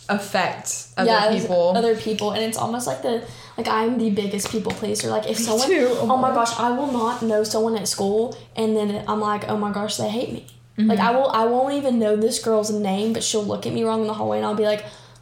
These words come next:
Speaker 2: "Oh my gosh, she hates me." And I, I don't even know who it is. And I'll be like,
Speaker 1: Yep.
Speaker 2: "She hates me."
Speaker 1: Sounds
Speaker 2: Like, I
Speaker 1: about
Speaker 2: just feel
Speaker 1: right.
Speaker 2: like someone hates me, someone texts me over, like, the smallest things. And, like, I just can't, like, I want everyone to like me.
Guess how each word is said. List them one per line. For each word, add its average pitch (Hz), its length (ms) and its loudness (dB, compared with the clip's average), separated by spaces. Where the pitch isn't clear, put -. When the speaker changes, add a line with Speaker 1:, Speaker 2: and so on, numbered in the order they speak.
Speaker 2:
"Oh 214 100 0
my 214 120 -2
gosh, 214 200 -2
she 220 80 -2
hates - 200 -2
me." 202 120 -2
And 220 120 2
I, 247 180 0
I 220 40 0
don't 240 120 0
even 254 120 0
know 262 80 -2
who 269 120 -2
it 262 60 -2
is. 247 320 -4
And 220 100 -4
I'll 220 80 0
be 220 40 -2
like, 233 100 2
Speaker 1:
Yep. 180 80 0
Speaker 2:
"She - 100 -2
hates 294 220 -4
me." 220 120 -2
Speaker 1:
Sounds 147 60 0
Speaker 2:
Like, 143 140 0
I - 80 0
Speaker 1:
about - 60 -4
Speaker 2:
just 180 160 0
feel - 100 -2
Speaker 1:
right. 127 120 0
Speaker 2:
like - 180 -14
someone 220 340 0
hates 226 200 -2
me, 220 120 -2
someone 226 260 -2
texts 214 240 -4
me 214 220 0
over, 220 140 2
like, 220 160 -2
the 247 80 -4
smallest 214 520 -2
things. 220 400 -2
And, 214 160 -2
like, 208 160 -4
I 214 140 -4
just 233 220 -6
can't, 208 280 -4
like, 214 180 -2
I 214 100 0
want 208 140 -4
everyone 226 240 -2
to 254 80 -4
like 220 260 -2
me. 214 420 -2